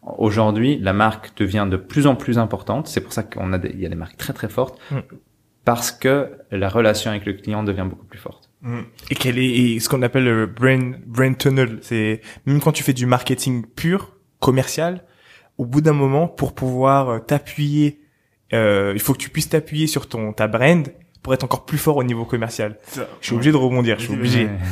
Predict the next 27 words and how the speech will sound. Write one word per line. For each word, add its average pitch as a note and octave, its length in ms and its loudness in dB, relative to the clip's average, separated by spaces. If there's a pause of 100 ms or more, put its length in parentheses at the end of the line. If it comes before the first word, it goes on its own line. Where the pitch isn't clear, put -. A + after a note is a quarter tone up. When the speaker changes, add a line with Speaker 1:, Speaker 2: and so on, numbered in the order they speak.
(180)
Speaker 2:
Parce A2+ 160 4
que B2 60 2
t'as A#2 140 4
dit A#2 120 0
un B2 60 2
Speaker 1:
<laughs> - 80 -6
Speaker 2:
truc B2+ 100 -10
trop D#3 180 2
intéressant C#3 400 2
tout B2 160 -10
à A#2+ 100 4
l'heure, C#3 240 6
et A2+ 80 0
je - 80 -8
pense B2 160 -4
que A#2+ 80 -8
c'est A#2 160 -4
le, G#2 360 -2
c'est, G#2 300 -4
c'est G#2 160 -12
ce - 80 -12
qui A2 240 -4
arrive A2 160 0
juste A#2 220 -6
après, D3 280 0
c'est, B2 320 2
euh, G#2 380 4